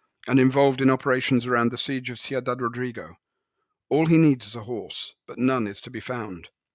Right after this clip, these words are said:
His prayers are answered by a kindly old Spanish priest, who offers Gerard passage across the mountains in a rickety old diligence. But the priest is not all he appears to be, and Gerard finds himself the prisoner of a unit of Spanish guerrillas,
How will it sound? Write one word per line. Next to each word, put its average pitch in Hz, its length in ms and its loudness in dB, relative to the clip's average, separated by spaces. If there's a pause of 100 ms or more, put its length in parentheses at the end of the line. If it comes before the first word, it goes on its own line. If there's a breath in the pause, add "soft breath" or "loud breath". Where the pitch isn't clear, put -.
(480 soft breath)
His 135 140 -4
prayers 220 320 2
are 190 80 4
answered 180 400 2
by 117 160 -4
a - 20 -4
kindly 170 380 0
old 165 220 -2
Spanish 160 400 -2
priest, - 440 -6 (440)
who 143 120 2
offers 170 220 0
Gerard 127 460 0
passage 127 420 -6
across 156 300 -6
the 151 80 -2
mountains 143 560 -2
in 127 160 0
a 127 80 2
rickety 139 320 -4
old 123 200 -4
diligence. 113 640 -4 (640)
But - 100 -8
the 123 60 -10
priest - 440 -6
is 127 120 -4
not 123 180 0
all 117 160 0
he 117 100 -4
appears 113 340 -4
to 117 100 -14
be, 117 340 -8 (460)
and 135 100 4
Gerard 131 380 2
finds 143 300 4
himself 120 380 0
the - 80 -20
prisoner 147 300 0
of 120 80 -2
a 123 80 -2
unit 139 340 4
of - 60 -14
Spanish 135 400 -2
guerrillas, 123 560 -6